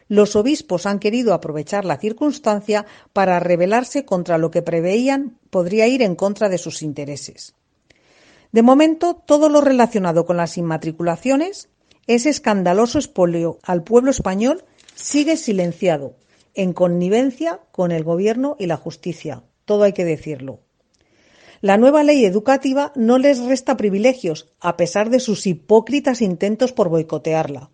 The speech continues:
La única alegría de la que podemos disfrutar este año es la aprobación de la ley de eutanasia.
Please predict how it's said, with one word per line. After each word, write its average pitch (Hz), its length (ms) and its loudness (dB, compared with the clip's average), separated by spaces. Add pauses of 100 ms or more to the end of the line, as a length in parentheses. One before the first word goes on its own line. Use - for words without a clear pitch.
(1000)
La 185 200 4
única 254 340 6
alegría 247 440 6
de 165 120 0
la 151 100 0
que 156 100 -8
podemos 202 680 0
disfrutar 196 600 0
este 175 320 -2
año 202 400 -4 (400)
es 233 220 -2
la 254 240 2
aprobación 190 640 2
de 208 80 2
la 165 120 -2
ley 175 140 0
de 196 100 -2
eutanasia. 170 680 -8